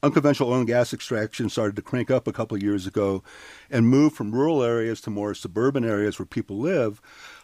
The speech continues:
uh, there was a lot of misinformation out there. And I, I'll say it was from both sides of the aisle.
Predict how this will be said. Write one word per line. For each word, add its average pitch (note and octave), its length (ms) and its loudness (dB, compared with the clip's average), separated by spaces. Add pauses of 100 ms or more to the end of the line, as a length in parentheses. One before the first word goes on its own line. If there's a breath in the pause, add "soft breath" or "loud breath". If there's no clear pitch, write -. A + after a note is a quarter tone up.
uh, G#2+ 260 -2
there A#2 120 2
was G#2+ 100 4
a G#2+ 60 0
lot C3+ 260 4
of B2 60 -4
misinformation G#2 800 -6
out E2 180 -14
there. F2 100 -14
And F#2+ 80 -8
I, A#2+ 120 -2
I'll A#2+ 180 4
say C#3+ 140 2
it B2+ 60 4
was G#2+ 140 0
from G2 120 -6
both A2 220 2
sides C3 280 0
of A#2+ 80 -2
the A2 80 0
aisle. G#2 420 -2